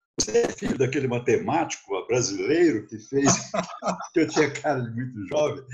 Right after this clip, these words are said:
"Você é filho daquele matemático brasileiro que fez aquele artigo sobre, sobre fuselagem?" Sobre, <laughs> "E você é filho do,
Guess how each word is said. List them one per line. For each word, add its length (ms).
"Você 320
é 40
filho 280
daquele 280
matemático 640
brasileiro 600
que 120
fez 200
aquele 240
artigo 380
sobre, 220
sobre 360
fuselagem?" 480
Sobre, 200
<laughs> 340
"E 80
você 380
é 60
filho 380
do, 260